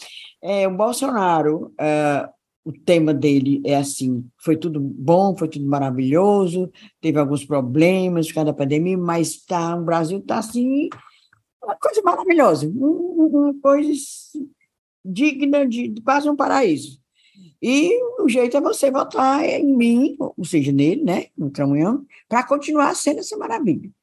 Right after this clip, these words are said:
E a do Lula é dizendo que já fomos melhores, ele fala, da, claro, na,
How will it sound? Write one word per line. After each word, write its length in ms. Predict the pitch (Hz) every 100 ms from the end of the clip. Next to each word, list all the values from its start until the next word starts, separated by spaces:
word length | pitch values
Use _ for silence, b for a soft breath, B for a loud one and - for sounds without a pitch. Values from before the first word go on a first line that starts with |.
| _ _ _ _ -
E 160 | 440
a 120 | 523 330
do 120 | 381
Lula 540 | 403 254 311 - 320
é 460 | 320 269 277 320 415 349
dizendo 440 | 311 247 247 277
que 220 | 277 294 254
já 200 | 190 185
fomos 400 | - 165 151 135
melhores, 720 | 151 180 233 185 220 294 320
ele 120 | - 165
fala, 360 | - 135 139
da, 120 | 135
claro, 360 | 135 131 120 269
na, 280 | 180 110